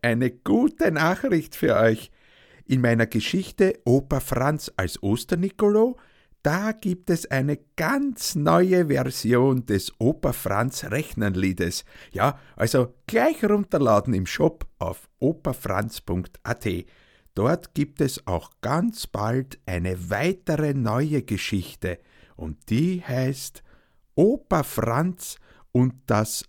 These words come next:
Osterhasenlied. <laughs> Ich bin richtig vergnügt, weil ich das Erzählen und Musik machen halt so gern hab.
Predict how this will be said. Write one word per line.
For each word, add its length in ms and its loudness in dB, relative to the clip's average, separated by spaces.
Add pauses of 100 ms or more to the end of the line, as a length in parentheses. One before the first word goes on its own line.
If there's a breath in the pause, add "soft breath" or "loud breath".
(140)
Osterhasenlied. 1900 2 (540)
<laughs> 60 -16 (1600 loud breath)
Ich 220 -8
bin 240 0
richtig 680 -2
vergnügt, 800 0 (360 loud breath)
weil 180 6
ich 120 -2
das 200 2
Erzählen 680 0
und 200 -2
Musik 560 0
machen 500 2
halt 280 2
so 760 2
gern 480 2
hab. 420 0